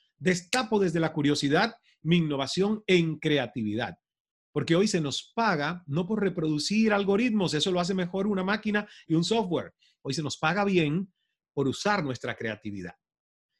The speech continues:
Y por lo tanto, el último y tercer paso es tu crecimiento. Tus creencias destapan tu creatividad y tu creatividad es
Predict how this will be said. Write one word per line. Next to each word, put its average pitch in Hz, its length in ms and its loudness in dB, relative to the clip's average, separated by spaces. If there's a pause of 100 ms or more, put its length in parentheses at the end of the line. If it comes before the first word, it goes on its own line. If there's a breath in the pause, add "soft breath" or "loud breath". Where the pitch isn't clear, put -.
(160)
Y 196 100 6
por 214 160 2
lo 233 120 4
tanto, 226 520 0
el 156 140 2
último 156 320 0
y 151 40 -4
tercer 175 320 -6
paso 165 260 -4
es 143 140 -10
tu 135 160 -6
crecimiento. 104 680 -8 (560)
Tus - 180 -2
creencias 254 840 0 (420)
destapan 175 540 0
tu 180 160 -2
creatividad 110 720 -4
y 175 180 -2
tu 269 180 0
creatividad 196 960 0 (1120)
es 170 440 0